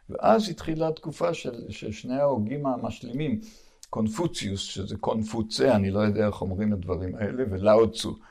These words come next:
זאת אומרת, קונפוצה הוא ההוגה המדיני, ולאו צו הוא ההוגה, אפשר לקרוא לזה, ה-, המיסטי, של פנימיות הטבע. עכשיו, שני האנשים האלה פ-, אה, באמת עשו מהפכה, אה,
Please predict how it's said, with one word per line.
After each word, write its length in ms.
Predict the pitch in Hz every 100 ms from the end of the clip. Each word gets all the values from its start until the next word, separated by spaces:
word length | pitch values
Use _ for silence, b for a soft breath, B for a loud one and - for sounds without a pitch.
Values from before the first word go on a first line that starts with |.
| B B B
זאת 220 | - 104
אומרת, 280 | 107 101 92
קונפוצה 680 | 147 143 - 131 - 139 131
הוא 60 |
ההוגה 500 | 110 104 98 98 113
המדיני, 920 | 113 107 90 95 92 87 95 135 214 214 B B -
ולאו 440 | 98 101 117 135 127
צו 180 | -
הוא 240 | 117 104 98
ההוגה, 720 | 90 87 107 117 98 92 71
אפשר 240 | 82 -
לקרוא 340 | 80 - - 71
לזה, 320 | 87 80 82 - -
ה-, 160 | - - -
המיסטי, 580 | 92 104 123 - - - b b b
של 200 | - - -
פנימיות 540 | 101 95 98 123 107
הטבע. 440 | 107 - 113 82 - _ b b b b
עכשיו, 340 | 76 - - -
שני 300 | - 107 135
האנשים 640 | 185 160 123 107 - 139
האלה 400 | 120 85 90 - 117 -
פ-, 380 | 104 - -
אה, 100 | 107 90
באמת 500 | 92 - 76 123 151
עשו 420 | - - - 127 151
מהפכה, 840 | 135 104 - 104 - 127 139 - -
אה, 100 | -